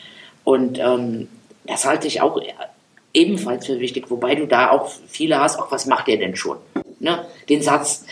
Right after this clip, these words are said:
hat sich mit Sicherheit jedes Betriebsratsmitglied schon mal anhören müssen, ihr tut doch sowieso nichts für uns. Ich sag das jetzt so, wie es ist. Ne? Ich denke mal, da spreche ich aus der Praxis, aber das sind dann diejenigen, die,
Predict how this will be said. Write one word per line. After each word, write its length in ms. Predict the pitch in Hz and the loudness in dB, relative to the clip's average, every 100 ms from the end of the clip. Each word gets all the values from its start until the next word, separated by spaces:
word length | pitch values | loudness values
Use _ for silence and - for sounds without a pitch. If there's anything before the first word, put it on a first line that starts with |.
| - - | -16 -2
hat 160 | 160 | 0
sich 160 | 196 185 | 0 -4
mit 180 | 160 - | -6 -6
Sicherheit 540 | 165 190 156 156 151 | 0 4 6 4 6
jedes 300 | 160 180 185 | 4 4 2
Betriebsratsmitglied 1040 | 160 - 185 - 160 160 165 160 - 156 - | -4 0 -2 4 4 4 0 -4 -2 -4 -2
schon 100 | 160 | 2
mal 120 | 143 | 4
anhören 380 | 165 170 160 160 | 4 6 4 2
müssen, 240 | 156 - | -2 0
ihr 120 | - | 0
tut 180 | - - | 0 0
doch 80 | 147 | 0
sowieso 380 | 139 131 127 120 | 0 -2 4 4
nichts 240 | 117 - | 4 0
für 100 | 67 | -4
uns. 400 | 73 - - - - - - - - - _ _ | -4 -6 -8 -12 -18 -20 -20 -20 -20 -20 _ _
Ich 100 | - | -4
sag 180 | - - | -2 -2
das 120 | 143 | -2
jetzt 140 | 123 127 | -2 2
so, 160 | 123 | 2
wie 100 | 123 120 | 2 2
es 80 | |
ist. 320 | 120 - - - - | 0 0 -6 -12 -4
Ne? 240 | 151 185 - | 0 2 0
Ich 100 | - | -2
denke 240 | 151 147 156 | 0 2 2
mal, 100 | 139 | 4
da 100 | 123 | 2
spreche 300 | - 131 143 | 2 -2 -2
ich 100 | - | -2
aus 180 | - | -2
der 80 | - | -4
Praxis, 560 | - 156 - 175 170 - - - - - | 2 2 4 4 2 0 -12 -16 -20 -14
aber 160 | 143 139 | 0 2
das 180 | 139 | 2
sind 160 | - 156 | -2 -2
dann 160 | 143 131 | -2 4
diejenigen, 840 | 135 147 147 147 151 156 151 147 | 6 6 6 4 4 0 -2 -2
die, 260 | 139 135 | 0 0